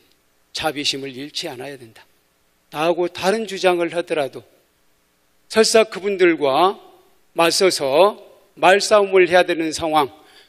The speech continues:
큰 소리를 내어, 내야 되는 상황에서도 저는 자비심을 잃지 않아야 된다. 저는 그것만은 분명하게 지켰으면 좋겠어요. 하다 보면은 약간 큰 소리가 나올 수 있잖아요.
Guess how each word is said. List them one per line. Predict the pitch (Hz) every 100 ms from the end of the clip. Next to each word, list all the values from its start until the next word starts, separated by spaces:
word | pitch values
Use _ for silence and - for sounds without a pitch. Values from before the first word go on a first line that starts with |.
| -
큰 | 240
소리를 | 226 240 208 202 175
내어, | 160 165 165 -
내야 | - 143 156 170 160
되는 | 151 147
상황에서도 | 135 165 165 165 156 147 160 185
저는 | 160 139 160 196 _ _ _ _ _ _
자비심을 | - 131 127 143 160 160 143
잃지 | 120 - 143
않아야 | 117 117
된다. | 101 98 98 92 _ _ _ _ _ _ _ _
저는 | 180 185
그것만은 | 180 180 202 202 202
분명하게 | 202 233 233 226 202 180
지켰으면 | - - 156 151 135
좋겠어요. | 123 - 117 107 92 _ _ _ _ _ _ _ _ _ _ _ _ _ _ -
하다 | 220 233
보면은 | 165 185 214 196 151
약간 | 151 - 202
큰 | 208
소리가 | 202 208 170
나올 | 127 147
수 | 143
있잖아요. | 120 151 135 135